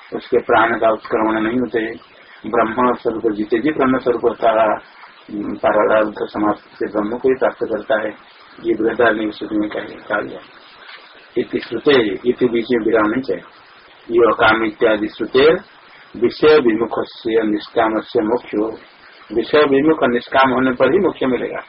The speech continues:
न काम काम कस्य, काम से काम को इच्छा करने वाले, काम है विषय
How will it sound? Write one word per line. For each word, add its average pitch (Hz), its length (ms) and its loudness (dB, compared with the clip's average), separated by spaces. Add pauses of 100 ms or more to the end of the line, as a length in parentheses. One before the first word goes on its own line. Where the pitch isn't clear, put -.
(380)
न 120 140 0
काम 113 360 2
काम 110 280 -2
कस्य, 107 540 -4 (560)
काम 117 320 2
से 123 240 -2
काम 120 300 2
को 123 340 0
इच्छा - 200 -2
करने 117 280 -2
वाले, 107 300 2
काम 110 560 -4
है 110 80 -2
विषय 117 420 0